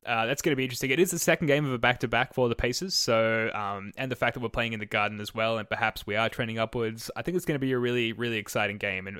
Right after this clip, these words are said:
perhaps a turning point for the team. Bill Hondo Truth Bird. Sorry, Bill Hondo Bird Truth J B, well-known Reddit user, wrote, "Nets really stink without all their players, but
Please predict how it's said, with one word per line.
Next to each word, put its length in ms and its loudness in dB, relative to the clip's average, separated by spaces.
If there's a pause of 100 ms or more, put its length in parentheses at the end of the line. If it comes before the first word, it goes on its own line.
(100)
perhaps 280 -2
a 40 -10
turning 260 -4
point 240 -4
for 60 -18
the 100 -12
team. 400 -4
Bill 180 2
Hondo 320 4
Truth 400 -2
Bird. 480 0 (480)
Sorry, 280 6 (100)
Bill 180 6
Hondo 320 6
Bird 320 4
Truth 320 0
J 200 4
B, 320 2 (100)
well-known 400 4
Reddit 180 2
user, 240 -2
wrote, 300 0
"Nets 360 -2
really 240 2
stink 300 -2
without 240 6
all 100 -2
their 120 -2
players, 440 0 (280)
but 240 4